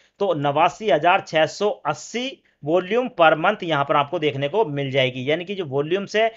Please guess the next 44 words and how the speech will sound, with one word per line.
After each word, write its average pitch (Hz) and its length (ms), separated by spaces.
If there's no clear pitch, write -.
वो 160 120
भी 196 140
यहाँ 151 200
पर 196 180
इंक्रीज 156 480
हुई 165 160
हैं, 208 280
यानी 165 200
कि 214 120
आप 185 380
यहाँ 165 180
पर 175 340
या 170 120
दस 147 240
बीस 160 260
क्वांटिटी 147 500
यहाँ 131 240
पर 160 220
ऐड 147 320
कर 180 140
सकते 170 280
हैं 170 200
और 165 140
आप 180 200
उसके 165 240
बाद 147 220
इनको 147 260
बेच 139 300
भी 143 120
सकते 135 280
हैं, 135 80
यानी 160 180
कि 220 220
नब्बे 143 300
हजार 175 240
के 175 120
आसपास 151 400
की 165 160
यहाँ 127 180
पर 143 120
आपको 131 260
वॉल्यूम 123 320
देखने 123 300
को 208 200